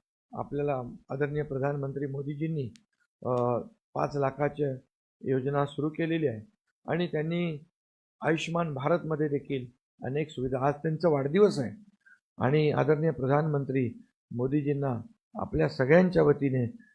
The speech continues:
मी वाढदिवसाच्या खूप खूप शुभेच्छा देतो. कारण एक आपण पाहिलं तर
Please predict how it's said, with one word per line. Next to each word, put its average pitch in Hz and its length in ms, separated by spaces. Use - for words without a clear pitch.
मी 139 80
वाढदिवसाच्या 127 680
खूप 117 220
खूप 127 160
शुभेच्छा 123 460
देतो. 151 320
कारण 160 360
एक 139 220
आपण 151 440
पाहिलं 139 540
तर 156 600